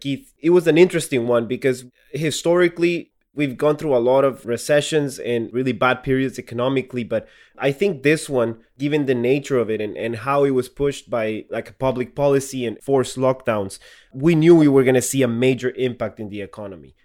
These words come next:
So if we look at the second quarter in Canada and in the U S, in an annualized number, so in Canada,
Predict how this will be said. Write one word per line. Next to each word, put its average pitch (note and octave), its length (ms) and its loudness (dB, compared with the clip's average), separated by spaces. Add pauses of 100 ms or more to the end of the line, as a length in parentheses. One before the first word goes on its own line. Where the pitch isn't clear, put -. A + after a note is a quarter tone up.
So C3+ 340 0 (400)
if D#3 220 -6
we D3 60 0
look E3+ 140 0
at E3 100 2
the C#3 80 0
second D#3 400 0
quarter D3 360 0
in A#2+ 160 -2
Canada C#3 640 -2
and B2 100 -2
in B2 80 -2
the B2 100 -2
U A#2 220 0
S, C#3 380 0 (260)
in B2+ 140 -4
an A#2 120 -2
annualized B2+ 580 2
number, G#2+ 380 -4
so A2+ 360 -8
in C3 200 -4
Canada, D3 540 2